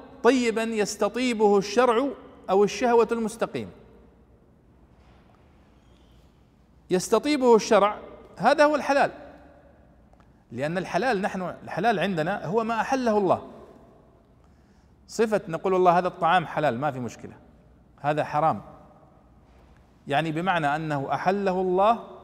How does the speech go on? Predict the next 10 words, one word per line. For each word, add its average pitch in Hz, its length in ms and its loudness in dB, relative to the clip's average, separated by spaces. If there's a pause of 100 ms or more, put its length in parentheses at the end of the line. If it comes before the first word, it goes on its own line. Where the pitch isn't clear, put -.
وحرمه 147 520 -4
الله، 95 180 -10
لأنه 208 420 -2
لا 247 120 2
يملك 196 360 -4
أحد 233 260 -4 (880)
أن 170 100 -4
يحرم 226 640 -2 (160)
أو 190 160 2
يحلل 147 420 -2